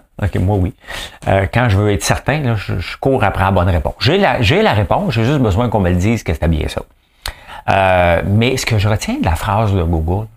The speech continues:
hein, on a, dans le passé, on n'a jamais toujours été les premiers à lancer des technologies, mais on a toujours gagné. Hashtag arrogance.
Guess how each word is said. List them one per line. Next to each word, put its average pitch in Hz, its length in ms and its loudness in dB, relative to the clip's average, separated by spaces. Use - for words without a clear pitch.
hein, 123 180 -6
on 120 160 2
a, 139 120 2
dans 117 400 0
le 180 60 0
passé, 131 520 0
on 110 60 -2
n'a 95 120 2
jamais 113 280 0
toujours 95 360 0
été 92 220 0
les 87 120 2
premiers 87 340 0
à 107 40 2
lancer 92 260 -2
des 82 100 0
technologies, 87 440 -2
mais 107 80 0
on 87 100 -2
a 82 80 -2
toujours 87 380 -4
gagné. 71 400 -6
Hashtag 92 680 0
arrogance. 85 920 -2